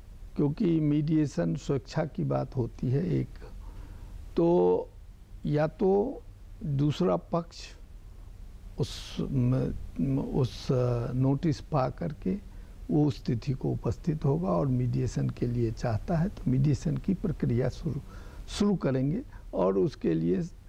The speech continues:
जो coordinator है, एक mediator को नियुक्त करेंगे और mediation की प्रक्रिया के तहत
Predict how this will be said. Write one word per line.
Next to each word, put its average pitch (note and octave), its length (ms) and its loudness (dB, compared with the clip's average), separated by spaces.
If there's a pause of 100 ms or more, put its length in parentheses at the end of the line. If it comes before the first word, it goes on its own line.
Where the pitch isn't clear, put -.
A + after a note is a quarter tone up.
(300)
जो C#3+ 540 4
coordinator D3 680 2
है, E3+ 180 2
एक D#3 220 0
mediator C3+ 560 2
को C3 420 0 (340)
नियुक्त C3 400 4
करेंगे D#3+ 460 0 (580)
और G3 580 2 (380)
mediation D#3 600 4
की D3+ 160 -4
प्रक्रिया D3 560 -4
के D3+ 180 -6
तहत F3 340 0